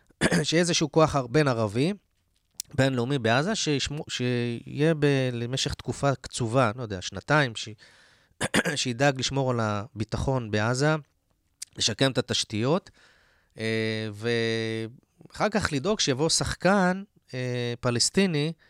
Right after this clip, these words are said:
אה, לעזה, מתון, שאין בו גורמים, אה, אה, קיצוניים. למרות, עוד פעם, שזה גם כן קצת נת-,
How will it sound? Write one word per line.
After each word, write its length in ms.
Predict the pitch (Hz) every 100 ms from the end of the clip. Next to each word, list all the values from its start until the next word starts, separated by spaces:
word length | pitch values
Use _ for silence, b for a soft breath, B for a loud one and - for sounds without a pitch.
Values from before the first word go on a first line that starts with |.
| b b b b
אה, 120 | 113 120
לעזה, 560 | 123 135 143 135 165 214 - _ _ 123
מתון, 440 | 127 - 139 101 - _
שאין 340 | - 117 123 143
בו 380 | 143 135 123 110
גורמים, 560 | 120 113 117 120 117 113
אה, 460 | 110 110 107 107 107 b b b -
אה, 100 | 107
קיצוניים. 720 | - 117 - 107 110 170 226 _ b b b b b b
למרות, 180 | 139 175
עוד 100 | 170
פעם, 100 | 156
שזה 220 | 143 131
גם 200 | 135 165
כן 180 | - 151
קצת 220 | - 147
נת-, 200 | 139 -